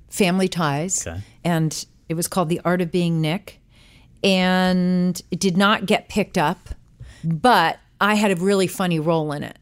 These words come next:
Speaker 1: And I think N B C noticed that.
Speaker 2: I guess it, it wouldn't have been that long after that that you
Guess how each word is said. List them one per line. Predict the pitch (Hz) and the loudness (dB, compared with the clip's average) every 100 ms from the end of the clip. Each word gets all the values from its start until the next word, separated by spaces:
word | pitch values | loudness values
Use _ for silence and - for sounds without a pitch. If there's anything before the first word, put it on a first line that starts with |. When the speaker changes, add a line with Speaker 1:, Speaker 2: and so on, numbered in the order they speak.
| _ - | _ 0
Speaker 1:
And | 202 | 2
I | 185 | 2
think | 185 190 | 0 0
N | 185 170 | 0 0
B | 160 | -2
C | - | -2
noticed | 156 151 143 - | -2 -4 -6 -8
that. | - - - - - - - | -8 -10 -14 -20 -20 -10 -4
Speaker 2:
I | 101 | 0
guess | 139 - | 2 0
it, | 110 - _ - | -2 -8 _ -10
it | 107 98 | -8 0
wouldn't | 131 135 | 2 2
have | 104 | 2
been | 101 95 | 0 0
that | 95 104 104 | 0 0 0
long | 107 98 95 | 0 2 2
after | 92 - 92 | -2 -2 -4
that | 95 101 101 - | 0 0 0 -2
that | 98 95 - | -2 -2 -4
you | 101 98 98 95 92 | -2 0 0 0 -2